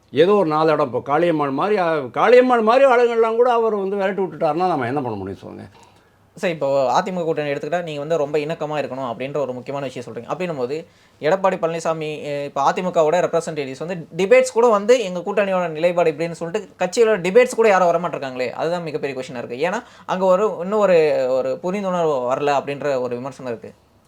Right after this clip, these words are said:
Speaker 1: பாஜகலேருந்து சொல்றீங்களா, இல்ல?
Speaker 2: அதிமுக சைடு தான் சார்.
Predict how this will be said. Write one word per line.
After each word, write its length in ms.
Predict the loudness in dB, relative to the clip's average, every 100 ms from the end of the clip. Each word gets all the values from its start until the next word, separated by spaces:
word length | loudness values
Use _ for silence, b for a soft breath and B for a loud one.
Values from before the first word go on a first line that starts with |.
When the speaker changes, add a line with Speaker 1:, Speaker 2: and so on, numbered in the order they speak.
| _ -2
Speaker 1:
பாஜகலேருந்து 720 | 0 2 2 0 -2 -2 -4
சொல்றீங்களா, 480 | -6 -6 -6 -4 -4
இல்ல? 280 | -4 -6 -8 -12 -2
Speaker 2:
அதிமுக 320 | 0 0 0
சைடு 220 | -2 -2 -6
தான் 100 | -8
சார். 460 | -12 -20 -20 _